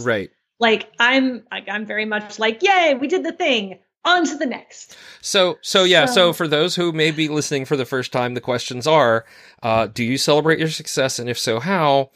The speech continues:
Speaker 1: And how do you deal with failure when you miss a goal? Those are the two questions that we're, we're figuring which one to answer first. And I think you just did it. Uh, do you
Speaker 2: Yeah.
Speaker 1: cele-, celebrate your success? And if so, how? The answer is not really. And,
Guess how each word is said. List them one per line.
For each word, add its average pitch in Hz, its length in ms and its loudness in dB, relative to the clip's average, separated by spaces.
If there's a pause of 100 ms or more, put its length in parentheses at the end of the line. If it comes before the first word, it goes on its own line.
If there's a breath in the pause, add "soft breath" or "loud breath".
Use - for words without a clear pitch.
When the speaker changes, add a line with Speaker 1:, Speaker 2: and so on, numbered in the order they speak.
(280 loud breath)
Speaker 1:
And 120 300 -4
how 127 220 0
do 135 80 2
you 135 60 0
deal 135 200 4
with 123 100 0
failure 123 460 2
when 113 180 -2
you 113 80 -4
miss 107 220 -6
a 87 40 -8
goal? 139 220 0
Those 127 220 0
are 147 40 -4
the 139 100 -4
two 135 120 -4
questions 123 640 -2 (360 loud breath)
that 117 420 2 (640)
we're, 123 420 2
we're 123 160 -2
figuring 123 380 0
which 120 180 -2
one 120 140 -2
to 113 120 -4
answer 110 320 -4
first. - 400 -6 (200 loud breath)
And 139 100 2
I 147 60 6
think 220 180 4
you 226 80 -4
just 196 200 -4
did 254 120 2
it. - 220 -4
Uh, 62 260 -8 (220)
do 156 100 -2
you 175 100 0
Speaker 2:
Yeah. 196 40 2
Speaker 1:
cele-, 175 280 2
celebrate 165 600 0
your 151 80 0
success? - 420 -2
And 139 80 -4
if 123 60 -8
so, 131 160 -2
how? 214 220 -2
The 180 120 -2
answer 220 240 -2
is 170 160 -4 (240 loud breath)
not - 260 -6
really. 233 640 0
And, 185 800 0